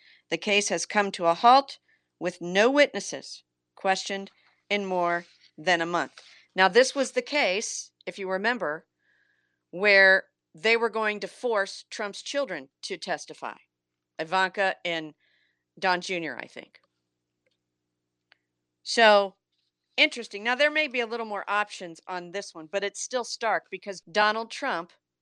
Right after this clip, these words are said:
again, whether you like him or not, destroying Trump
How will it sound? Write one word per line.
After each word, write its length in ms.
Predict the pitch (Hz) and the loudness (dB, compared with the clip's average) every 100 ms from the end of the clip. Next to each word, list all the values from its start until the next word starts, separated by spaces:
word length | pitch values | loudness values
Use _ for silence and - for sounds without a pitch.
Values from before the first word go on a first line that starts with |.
| _ _ | _ _
again, 220 | 202 208 | -2 0
whether 140 | 190 185 | 0 -4
you 80 | |
like 260 | 185 208 240 | 4 4 4
him 140 | 262 | -4
or 60 | 262 | -2
not, 280 | 277 202 - _ _ _ _ _ _ _ _ _ _ | 0 -2 -4 _ _ _ _ _ _ _ _ _ _
destroying 640 | 226 - - 233 233 247 247 | -6 -4 -6 -4 -2 -2 -6
Trump 380 | - 254 208 | -6 -4 -4